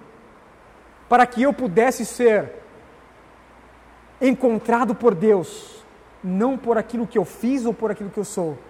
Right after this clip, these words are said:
mas por aquilo que Cristo é e por aquilo que Cristo fez. E aí eu pergunto aos irmãos, falando sobre justificação pela fé,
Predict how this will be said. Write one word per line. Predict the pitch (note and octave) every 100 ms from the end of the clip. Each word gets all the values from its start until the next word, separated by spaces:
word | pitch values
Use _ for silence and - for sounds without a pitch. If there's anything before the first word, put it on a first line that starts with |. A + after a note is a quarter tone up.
| - - - - -
mas | F3 F3
por | - F#3+
aquilo | - F#3+
que | -
Cristo | - F#3+ G3+ - E3+
é | E3+ F3+ - F#3
e |
por | D#3 E3+
aquilo | F3+
que | E3+
Cristo | E3+ E3+ D#3 E3+
fez. | C#3+ A#2+ - - - - - - - - - - - -
E | A#3
aí | C#4
eu | F4
pergunto | F4 D#4 C4 D#4+
aos | D#4
irmãos, | B3 C4+ C#4 C4+ G3 - -
falando | - D4 D#4
sobre | B3 A#3
justificação | A#3 C4+ - - A#3+ B3+ A#3+
pela | A3+ G3
fé, | - B3 B3+